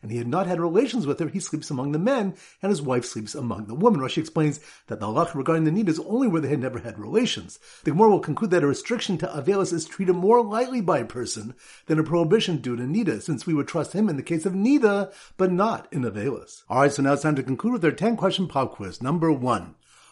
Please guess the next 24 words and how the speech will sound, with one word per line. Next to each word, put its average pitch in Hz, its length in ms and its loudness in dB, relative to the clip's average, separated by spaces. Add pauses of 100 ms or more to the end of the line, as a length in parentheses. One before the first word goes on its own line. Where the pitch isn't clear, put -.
(140)
Which - 280 0
daf 285 180 2
do 247 60 0
we 208 60 2
learn 185 80 2
that 143 100 4
Rava 202 320 4
holds 165 300 2
that - 220 -4
Ein 190 240 0
Onus 180 240 0
Begittin 131 500 -2
based 196 240 2
on 247 60 0
the 196 60 0
svara 175 420 2
related 147 400 2
to 139 240 -2 (200)
Tznuos 165 560 2
and 151 140 -4
Prutzos? 95 400 -2
That's 110 220 -6
on 120 140 -2
daf 151 360 2